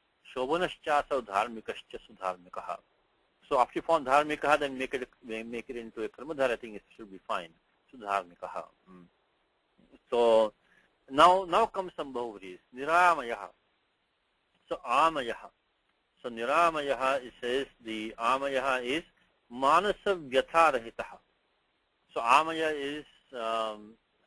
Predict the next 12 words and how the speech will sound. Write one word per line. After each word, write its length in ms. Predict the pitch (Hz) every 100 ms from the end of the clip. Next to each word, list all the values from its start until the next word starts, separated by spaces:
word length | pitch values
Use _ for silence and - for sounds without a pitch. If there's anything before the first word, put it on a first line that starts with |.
| _
so, 540 | 117 110 107 104 107 120
um, 440 | 110 101 98 92 87 85 _ _ _ _ _ _ _ _ _ _ _ _ _ _ _ _ _ _ _
means 200 | 127 131 _
it's 140 | 135 _ -
kind 160 | 131
of 60 | 123
a 100 | 117
disease 560 | 107 107 104 135 123 101 _ 127
or 140 | 117
a, 300 | 113 120 104 98 95 101
um, 180 | 98 95 98 _ _ _
affliction. 560 | 104 _ 139 - -